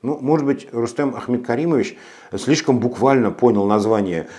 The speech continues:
этих богоугодных заведений. Ну, подошёл, прочитал «Мой бизнес». О, класс, это же мой бизнес. <laughs> Вообще, конечно, капец. Ну, вот что странно.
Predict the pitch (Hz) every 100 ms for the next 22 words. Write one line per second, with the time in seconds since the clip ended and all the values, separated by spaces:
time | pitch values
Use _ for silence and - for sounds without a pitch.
0 | - 117 110 104 95 107 117 110 120 92
1 | 101 92 110 113 107 92 78 67 98 131
2 | 107 120 - 185 123 110 - 127 104 147
3 | 113 98 87 82 - 113 - - - -
4 | - - 160 233 214 170 127 - _ -
5 | - - 139 - - - 78 73 - 85
6 | - 73 - - - - - - 131 151
7 | 170 - 135 - 135 95 73